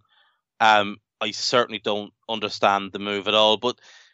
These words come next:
Chelsea have been doing this thing of stockpiling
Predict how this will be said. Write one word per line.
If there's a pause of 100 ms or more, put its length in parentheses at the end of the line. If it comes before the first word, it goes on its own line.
(440)
Chelsea
have
been
doing
this
thing
of
stockpiling